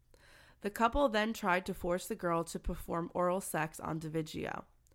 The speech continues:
She refused to do so. Christina Doe was then raped for fifteen minutes. She knew it was fifteen minutes because of a clock in the room. While he was raping the young girl,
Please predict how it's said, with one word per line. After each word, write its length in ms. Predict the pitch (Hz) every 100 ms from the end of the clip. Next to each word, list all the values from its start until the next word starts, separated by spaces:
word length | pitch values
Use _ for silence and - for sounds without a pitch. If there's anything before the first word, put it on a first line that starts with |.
| _ - - -
She 280 | - - 233
refused 500 | 247 220 196 190 -
to 80 | 170
do 240 | 160 156
so. 400 | 156 - - 170 - _ _ _ - -
Christina 420 | - 208 226 240 277
Doe 280 | 226 196
was 200 | 196 185
then 220 | 180 185 185
raped 260 | 170 190
for 140 | - 170
fifteen 580 | - 202 - - 214
minutes. 560 | 190 165 - - - - _ _ _ - - - -
She 220 | - 220
knew 180 | 214 220
it 80 | 262
was 160 | 277 -
fifteen 420 | 208 - 233 208
minutes 440 | 170 165 160 - -
because 300 | 175 208 175
of 100 | 170
a 60 |
clock 600 | - - 185 175 180 - -
in 100 | 185
the 140 | 175 165
room. 400 | 160 165 180 180 _ _ _ _ _ - -
While 300 | 180 185 220
he 160 | 247 285
was 220 | 302 202
raping 340 | 180 190 196
the 100 | 185
young 240 | 180 170 202
girl, 540 | 190 165 165 175 226